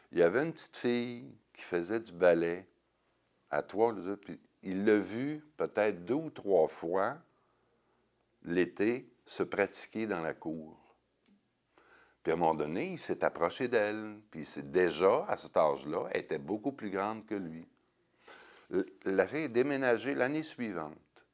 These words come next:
Il n'a jamais repensé après. C'est parce qu'il a fallu se dire, « Comment ça se fait que ça ne marche pas ? Je vais essayer tout le temps de chercher des femmes grandes, ballerines, qui parlent anglais. » Il y a quelque chose. Il dit, « Je le sais que c'est fou. »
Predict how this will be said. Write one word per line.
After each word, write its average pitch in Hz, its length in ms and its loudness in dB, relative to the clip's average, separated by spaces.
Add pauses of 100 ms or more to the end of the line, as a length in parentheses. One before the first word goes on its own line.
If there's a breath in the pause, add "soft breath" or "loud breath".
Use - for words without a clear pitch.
(140)
Il 87 100 -6
n'a 90 100 2
jamais 120 460 -4
repensé 71 560 -10 (220)
après. 76 340 -14
C'est - 160 -16
parce - 280 0
qu'il 90 100 0
a 82 40 -2
fallu 90 380 -2
se - 160 -6
dire, « 95 340 -4 (440 loud breath)
Comment 107 260 6
ça 107 180 4
se - 80 -4
fait 87 140 0
que - 80 -12
ça 76 140 2
ne 73 40 -2
marche - 300 -6
pas ? 120 260 0 (380 loud breath)
Je 76 160 -2
vais 87 180 8
essayer 95 480 -2
tout 98 140 -2
le 82 80 -4
temps 113 260 -2
de 98 120 -6
chercher 80 420 -6
des 85 180 -4
femmes 90 520 -4 (180)
grandes, 98 460 0
ballerines, 87 680 4 (320 loud breath)
qui - 100 -14
parlent 90 280 2
anglais. » 78 480 -2
Il 78 60 -4
y - 20 -4
a 71 60 -8
quelque 78 160 -10
chose. 104 200 -2 (280 loud breath)
Il 90 120 -4
dit, « 76 140 -14
Je 87 80 0
le 82 100 2
sais 147 240 -2
que 147 80 -8
c'est 85 180 -6
fou. » - 280 -12